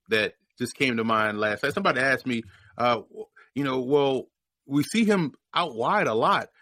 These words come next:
Like, what back at that height, that weight, um, has, have you seen, you know, that can line up out wide that consistently?" And the most immediate comparison that came to mind, uh, for that type of back,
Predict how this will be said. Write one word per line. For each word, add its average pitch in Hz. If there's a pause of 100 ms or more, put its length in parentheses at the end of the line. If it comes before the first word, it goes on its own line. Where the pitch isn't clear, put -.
(220)
Like, 120
what 123
back 156 (340)
at 117
that 139
height, 143
that 135
weight, 135 (360)
um, 117 (320)
has, 143 (100)
have 131
you 208
seen, 127 (120)
you 127
know, 98 (200)
that 127
can 131
line 127
up 123
out 120
wide 113
that 120
consistently?" - (500)
And 127
the 113 (340)
most 160
immediate 160
comparison 151
that 123
came 143
to 147
mind, 117 (420)
uh, 113 (240)
for 160
that 135
type 131
of 104
back, 127